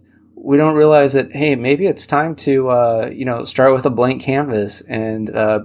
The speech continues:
paint something, you know, from our own,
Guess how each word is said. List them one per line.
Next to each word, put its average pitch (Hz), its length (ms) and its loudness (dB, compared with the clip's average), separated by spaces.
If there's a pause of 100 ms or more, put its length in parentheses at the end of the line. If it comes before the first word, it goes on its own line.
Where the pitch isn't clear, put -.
(160)
paint 135 260 -2
something, 123 640 -2 (600)
you 127 100 -4
know, 107 340 -4 (140)
from 127 180 -2
our 120 160 4
own, 135 480 0